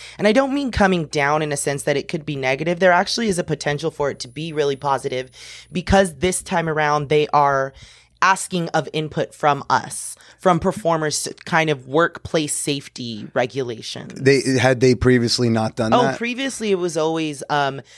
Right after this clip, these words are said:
Speaker 1: "We're about to vote on this bill and it's about to bring a hammer down on your whole industry."
Speaker 2: And you don't get to say anything.
Speaker 1: No,
Speaker 2: Yeah.
Speaker 1: yeah. And it was always, like, a last minute rush crunch to get to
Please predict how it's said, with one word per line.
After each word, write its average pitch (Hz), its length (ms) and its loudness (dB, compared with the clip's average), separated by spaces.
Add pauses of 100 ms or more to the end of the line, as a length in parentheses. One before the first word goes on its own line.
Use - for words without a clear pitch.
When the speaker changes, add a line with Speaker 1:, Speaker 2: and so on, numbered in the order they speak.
(120)
Speaker 1:
"We're 165 160 0
about 233 240 4
to 233 80 -2
vote 190 180 4
on 180 120 2
this 170 140 -6
bill 147 360 4
and 143 100 -2
it's 139 160 -8
about 151 260 0
to 151 80 -10
bring 147 240 -2
a 147 60 0
hammer 139 280 -2
down 127 200 -4
on 127 140 -8
your 120 80 -12
whole 131 160 -6
industry." 110 480 -12 (300)
Speaker 2:
And 110 320 0
you 113 100 6
don't 120 100 4
get 107 100 2
to 95 60 -8
say 107 160 0
anything. 110 180 -6
Speaker 1:
No, 160 220 4
Speaker 2:
Yeah. 160 220 4
Speaker 1:
yeah. 127 40 0 (260)
And 180 160 0
it 190 80 4
was 196 160 0
always, 190 300 4
like, 180 160 0
a 165 60 -2
last 170 400 2
minute 170 260 -2
rush 165 360 2
crunch 170 420 -6
to 180 80 -8
get 160 160 -6
to 143 180 -2